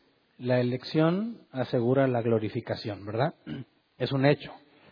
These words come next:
Ahora, si nosotros, desde que nacimos de nuevo, hasta la glorificación,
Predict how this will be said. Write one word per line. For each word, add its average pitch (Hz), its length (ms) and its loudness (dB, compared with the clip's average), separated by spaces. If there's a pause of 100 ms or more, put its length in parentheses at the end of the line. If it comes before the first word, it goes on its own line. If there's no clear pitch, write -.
(220)
Ahora, 120 260 6
si 127 120 -6
nosotros, 117 720 2
desde 120 260 0
que 127 100 -8
nacimos 151 420 -4
de 147 80 2
nuevo, 131 260 4
hasta 123 140 -2
la 117 60 -2
glorificación, 113 800 -2